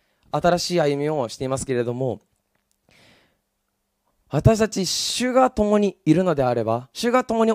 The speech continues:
おられるのであれば、私たちは必ず主の栄光を、また主の力を見ることができるんですね。二つ目に、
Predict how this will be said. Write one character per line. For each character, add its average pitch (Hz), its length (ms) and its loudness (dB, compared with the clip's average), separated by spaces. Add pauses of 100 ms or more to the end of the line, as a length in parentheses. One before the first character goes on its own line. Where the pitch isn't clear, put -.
お 180 100 4
ら 202 80 4
れ 220 80 0
る 226 100 -4
の 202 120 0
で 165 60 -2
あ 143 100 -2
れ 131 80 -4
ば、 120 260 -4 (480)
私 214 340 -2
た 220 120 -4
ち 202 120 -8
は 202 320 4 (160)
必 226 180 -4 (280)
ず 214 420 0
主 - 280 -2
の 233 260 4
栄 175 140 8
光 185 200 0
を、 190 360 2 (120)
ま 180 120 0
た 214 100 2
主 233 160 -4
の 247 140 -2
力 240 400 2
を 233 160 6
見 190 260 -2
る 254 80 0
こ 240 140 -6
と 214 100 -4
が 214 160 0
で 165 160 2
き 160 100 -4
る 151 80 -2
ん 139 40 -4
で 120 80 -6
す 120 120 -10
ね。 117 220 -8 (4000)
二 - 240 4
つ 196 100 -2
目 196 140 0
に、 160 280 -8